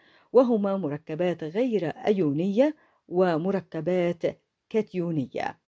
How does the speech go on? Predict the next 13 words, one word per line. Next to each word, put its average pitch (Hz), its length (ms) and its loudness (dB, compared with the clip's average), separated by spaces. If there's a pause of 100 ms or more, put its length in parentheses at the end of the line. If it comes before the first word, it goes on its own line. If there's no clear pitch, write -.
(400)
وبالنظر 233 840 2
إلى 165 360 -4
النوع 147 340 -4
الأول 196 680 -2
نجد 170 280 -2
أنه 160 380 -4
يحضر 170 440 -2
من 254 120 2
المواد 160 520 -4
الدهنية 160 600 -2
مثل 175 240 -2
الأحماض 208 640 0 (440)
والكحولات، 180 760 -2